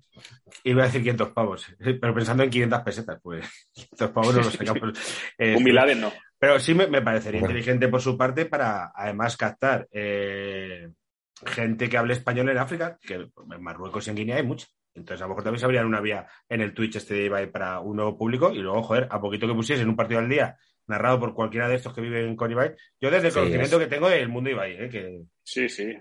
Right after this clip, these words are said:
Speaker 2: totalmente,
Speaker 1: ¿Qué tal?
Speaker 2: totalmente.
Speaker 1: Ajá.
Speaker 2: Bueno, yo, sa-, ¿sabes lo que puede ocurrir también, amigos? Que, a ver, al final tú te tienes que buscar la vida, satélite, no sé qué, Bein Sports Mena, que es Middle East and North Africa,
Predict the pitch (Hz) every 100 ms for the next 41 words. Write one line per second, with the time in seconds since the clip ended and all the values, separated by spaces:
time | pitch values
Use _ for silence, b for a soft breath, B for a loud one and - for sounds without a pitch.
0 | - 101 98 101 120 110 87 - 92 104
1 | 110 113 135 117 113 175 151 151 180 -
2 | - 180 190 180 160 139 139 139 127 139
3 | 139 120 151 147 - 117 107 b b b
4 | b b 117 127 113 120 127 156 160 156
5 | 165 165 147 123 113 135 113 - 104 147
6 | 156 151 151 160 156 156 151 139 123 113
7 | 107 151 151 156 131 123 165 160 151 -
8 | 151 147 139 151 151 160 - 143 - 139
9 | 135 127 135 - _ 123 123 123 - 139
10 | 131 120 135